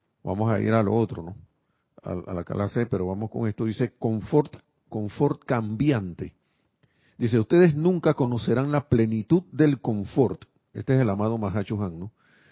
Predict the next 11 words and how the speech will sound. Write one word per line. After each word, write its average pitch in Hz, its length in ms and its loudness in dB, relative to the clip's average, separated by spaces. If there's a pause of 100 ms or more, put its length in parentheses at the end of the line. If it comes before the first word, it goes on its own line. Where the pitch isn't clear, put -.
(400)
"Ustedes 143 380 4
nunca 180 360 0
conocerán 135 480 0
la 156 120 0
plenitud 123 340 0
del 143 200 2
confort 123 680 -2 (260)
en 123 160 -2
sus - 360 -8 (100)
propios 196 520 0
sentimientos 123 1040 -2